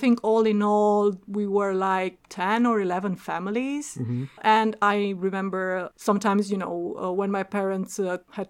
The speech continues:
Speaker 1: to leave me with someone, they would just leave me with one of the neighbors.
Speaker 2: Mm-hmm. Yeah.
Speaker 1: So it wasn't just, I think, just because they didn't e-, either have the money or the idea of, "Oh, we're going to hire someone to"
Speaker 2: There was, I,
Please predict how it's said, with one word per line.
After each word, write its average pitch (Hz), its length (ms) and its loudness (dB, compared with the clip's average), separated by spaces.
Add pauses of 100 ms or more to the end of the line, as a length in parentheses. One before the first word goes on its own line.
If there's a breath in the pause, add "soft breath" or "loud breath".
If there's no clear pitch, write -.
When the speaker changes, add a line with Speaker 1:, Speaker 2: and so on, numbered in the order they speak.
Speaker 1:
to 190 60 0
leave 214 300 6
me 185 140 4 (100)
with 190 100 -2 (120)
someone, 175 380 0
they 185 100 -2
would 185 180 -4 (140)
just 202 160 -2
leave 196 240 0
me 190 60 0 (100)
with 208 160 0 (240)
one 196 200 -4
of 190 80 -4
the 233 180 6
neighbors. 175 500 0
Speaker 2:
Mm-hmm. 160 240 -4 (180)
Yeah. 127 100 -4 (120)
Speaker 1:
So 196 80 2 (460)
it 233 140 -2 (100)
wasn't 262 280 6 (260)
just, 226 440 2 (120)
I - 40 -2
think, 196 200 2 (200)
just 185 220 -2
because 190 300 0
they 185 120 2
didn't 185 520 -2 (160)
e-, 208 160 -6 (240)
either 220 180 6
have 185 260 0
the 185 100 -2 (400)
money 302 440 0
or 226 180 6 (220)
the 196 80 -2 (240)
idea 220 400 4 (240)
of, 190 80 6 (180)
"Oh, 302 200 2 (140)
we're 196 300 2
going 196 200 4 (100)
to 214 80 4
hire 220 600 0
someone 185 760 -2 (280)
to" 196 440 8
Speaker 2:
There 185 160 4
was, 208 80 4 (220)
I, - 0 -